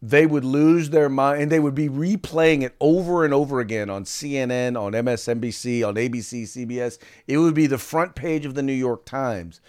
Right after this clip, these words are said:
Uh, Donald Trump has said absolutely nothing even remotely close to that. And yet and still, you know, they're, yet and still, uh, they act as,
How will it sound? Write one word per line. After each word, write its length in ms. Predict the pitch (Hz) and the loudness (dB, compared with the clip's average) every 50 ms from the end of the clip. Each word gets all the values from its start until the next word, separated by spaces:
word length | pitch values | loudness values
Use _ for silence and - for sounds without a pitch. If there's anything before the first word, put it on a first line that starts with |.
| _ _ _ _ _ _ _ _ | _ _ _ _ _ _ _ _
Uh, 240 | 120 127 123 120 120 - _ _ _ _ _ _ _ | 0 2 2 2 0 -4 _ _ _ _ _ _ _
Donald 380 | - 151 165 196 214 214 190 - | 6 6 6 6 4 2 -2 -4
Trump 300 | - - 185 165 - 143 | -4 -2 -2 -2 -2 -4
has 180 | 147 139 - | -4 -4 -6
said 280 | - - 147 131 123 - _ | -4 -2 -2 -2 -2 -2 _
absolutely 840 | - 139 151 160 151 - - - 175 160 147 147 143 143 139 123 117 | 2 2 2 2 2 -4 -6 -6 -6 -4 -6 -6 -6 -6 -6 -6 -6
nothing 500 | 113 113 120 120 120 - - 117 104 104 | -4 -2 -2 -2 -2 -2 -8 -10 -10 -8
even 380 | 127 123 113 110 110 110 101 | -8 -8 -8 -6 -8 -8 -6
remotely 720 | 98 104 101 98 101 101 104 117 120 139 - - 139 127 117 | -6 -6 -6 -6 -6 -2 0 0 0 0 -2 -6 -6 -6 -6
close 480 | - - - 104 110 117 117 - - | -8 -10 -8 -6 -4 -4 -4 -6 -12
to 140 | - - 95 | -14 -12 -10
that. 280 | 85 82 73 69 67 _ _ _ _ _ _ _ _ _ _ _ _ _ _ _ | -10 -10 -10 -12 -14 _ _ _ _ _ _ _ _ _ _ _ _ _ _ _
And 160 | 135 131 127 | -4 -4 0
yet 180 | 127 147 160 165 | 4 4 4 4
and 140 | 170 165 - | 4 0 -2
still, 580 | - - - 214 208 175 139 107 85 73 - _ _ _ _ _ _ _ _ _ _ _ _ _ _ _ _ _ _ _ _ | -6 -2 2 4 6 6 6 4 2 -4 -10 _ _ _ _ _ _ _ _ _ _ _ _ _ _ _ _ _ _ _ _
you 120 | - 139 | -4 0
know, 340 | 135 135 127 127 123 120 110 107 | 0 2 2 2 0 -2 -4 -6
they're, 400 | 98 127 127 127 127 127 117 85 - _ _ _ _ _ _ _ _ - | -2 0 2 2 2 0 -2 -4 -12 _ _ _ _ _ _ _ _ -14
yet 300 | 180 143 123 143 160 175 | -12 -2 4 6 6 6
and 120 | 175 165 147 | 6 2 0
still, 520 | - - - 202 185 165 151 139 113 - _ _ _ _ _ _ | -2 0 4 6 8 8 8 6 4 0 _ _ _ _ _ _
uh, 200 | - 131 131 131 | 4 6 6 6
they 180 | 120 135 139 139 | 6 4 0 4
act 260 | 135 143 160 - 160 | 6 4 4 4 2
as, 100 | 143 | -8